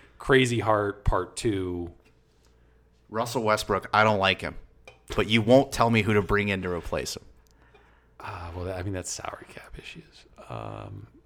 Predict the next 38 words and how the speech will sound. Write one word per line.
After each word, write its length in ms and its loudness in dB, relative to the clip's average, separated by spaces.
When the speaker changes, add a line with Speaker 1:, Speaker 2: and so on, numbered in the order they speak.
Speaker 1:
I'm 100 -4
trying 220 -6
to 60 -2
think, 180 -6
like, 160 -4
who's 340 -8
an 100 -6
actor 600 -10
in 200 -10
that, 180 -8
like, 220 -12
age 260 -10
range 440 -14
that 100 -16
you 40 -16
could 140 -20
put 140 -4
in 80 -8
there. 140 -8
'Cause, 200 -10
like, 140 2
Speaker 2:
Costner? 460 -4
Speaker 1:
No, 140 0
no, 220 0
Speaker 2:
Too 80 -6
Speaker 1:
not, 180 6
Speaker 2:
old. 120 6
Speaker 1:
not 120 10
Speaker 2:
He's 80 -2
too 180 6
old. 120 6
Speaker 1:
Bridges, 420 -8
um, 540 -12
Pine 400 -2
and 180 -6
Foster's 460 -4
age 260 -14
range. 320 -18